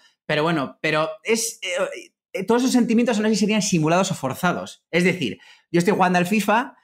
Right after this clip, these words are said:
y con Cristiano Ronaldo le meto una patada a Messi, se cae al suelo, hace que le duele, pero no le está doliendo. Me refiero, ese robot, ese personaje que sale en el videojuego está programado para que cuando le peguen,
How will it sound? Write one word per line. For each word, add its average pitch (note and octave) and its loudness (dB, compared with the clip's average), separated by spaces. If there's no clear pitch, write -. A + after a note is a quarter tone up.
y D3+ 4
con D#3 2
Cristiano F3 2
Ronaldo F3+ 4
le C3+ 4
meto D3+ 2
una F3 4
patada E3+ 4
a E3 4
Messi, G3+ 4
se D#3+ 2
cae G3+ 2
al G3 2
suelo, A3+ 2
hace G#3 2
que G#3+ 4
le G3+ 4
duele, G#3+ 4
pero D#3+ 2
no G3 4
le A3+ 4
está F3+ 2
doliendo. D3+ 2
Me D#3+ 2
refiero, D#3 2
ese G#3 4
robot, F#3 2
ese D#3 0
personaje F3 -2
que C3+ -2
sale E3 0
en E3+ 2
el E3+ 2
videojuego F3 2
está E3+ -2
programado F3 0
para E3+ -2
que C#3+ -4
cuando C3+ -2
le C3 -2
peguen, G#3+ 0